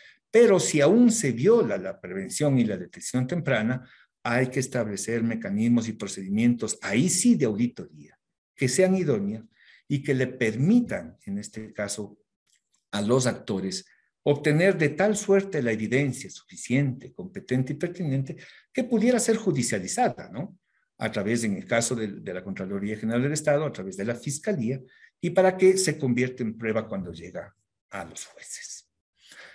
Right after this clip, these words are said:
Aspiro, aspiro a ver, eh, compartido u-, unas reflexiones sobre lo que es el fraude, la corrupción y lo que es el contexto del riesgo.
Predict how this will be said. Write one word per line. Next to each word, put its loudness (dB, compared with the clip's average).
Aspiro, 2
aspiro 4
a 4
ver, 2
eh, -6
compartido 2
u-, -4
unas 2
reflexiones 0
sobre -2
lo 0
que 0
es 0
el -2
fraude, -2
la -8
corrupción 0
y 0
lo 0
que -8
es -4
el -6
contexto -6
del -10
riesgo. -16